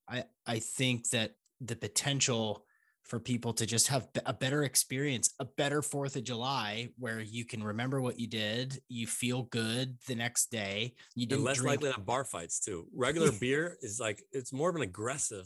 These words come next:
Speaker 2: type drink
Speaker 1: For
Speaker 2: that
Speaker 1: sure.
Speaker 2: leads to bar fights. This is more of a, you don't see cannabis fights, right? You don't <laughs> see cannabis,
Speaker 1: <laughs>
Speaker 2: you know,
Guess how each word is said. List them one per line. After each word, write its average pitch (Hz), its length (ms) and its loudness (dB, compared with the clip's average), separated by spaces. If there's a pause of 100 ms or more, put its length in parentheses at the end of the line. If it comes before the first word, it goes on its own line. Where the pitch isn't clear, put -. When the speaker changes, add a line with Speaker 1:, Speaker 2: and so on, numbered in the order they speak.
(140)
Speaker 2:
type 101 220 -6
drink 107 280 -2
Speaker 1:
For - 60 -6
Speaker 2:
that 98 40 -4
Speaker 1:
sure. 156 240 4
Speaker 2:
leads 110 300 -2
to 104 200 -6 (500)
bar 135 160 2
fights. 92 260 -8
This 165 180 -2
is 160 100 -2
more 127 260 2
of 101 100 -2
a, 92 180 -4 (320)
you 120 120 -2
don't 175 160 0
see 107 240 0
cannabis 107 540 -4
fights, 95 380 -6
right? 113 200 -6
You 131 100 -6
don't 123 120 -4
<laughs> - 120 10
see 139 100 4
cannabis, 113 560 2 (180)
Speaker 1:
<laughs> - 200 -18
Speaker 2:
you 113 60 -2
know, 95 220 -6